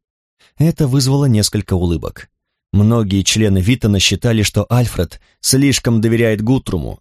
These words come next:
и я ощутил, что в настроении зала произошла перемена в мою пользу. Но тут вмешался архиепископ, заявивший, что клятва язычника не имеет ценности.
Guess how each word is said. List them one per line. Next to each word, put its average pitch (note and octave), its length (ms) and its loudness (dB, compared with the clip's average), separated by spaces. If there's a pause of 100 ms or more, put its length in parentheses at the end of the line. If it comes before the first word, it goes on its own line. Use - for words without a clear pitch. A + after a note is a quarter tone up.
и C3+ 60 2
я C3+ 220 2
ощутил, C3 420 0
что A#2 320 -2
в F#2+ 80 -2
настроении A#2+ 600 0
зала C3+ 320 0
произошла A#2+ 540 -2
перемена C#3 480 0
в G#2+ 80 -6
мою D3+ 280 0
пользу. - 500 -4 (480)
Но B2 180 2
тут C3 220 -2
вмешался B2 560 0
архиепископ, A#2 720 -2 (160)
заявивший, A2 520 0
что G#2 160 -2
клятва G#2+ 400 -2
язычника B2 580 0
не C3 280 2
имеет A#2+ 320 0
ценности. - 800 -4